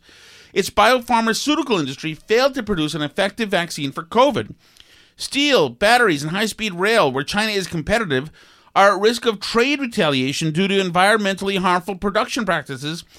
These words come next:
and the theft of intellectual property. China's alleged,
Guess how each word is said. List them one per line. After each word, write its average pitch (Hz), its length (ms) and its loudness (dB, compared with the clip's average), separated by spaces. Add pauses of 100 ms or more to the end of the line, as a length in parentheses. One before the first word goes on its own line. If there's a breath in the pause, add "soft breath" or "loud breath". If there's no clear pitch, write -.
(240 soft breath)
and 214 160 -2
the 214 60 2
theft 175 280 0
of 185 100 -4
intellectual 170 500 0
property. 233 560 0 (580 soft breath)
China's 247 360 0
alleged, 214 560 0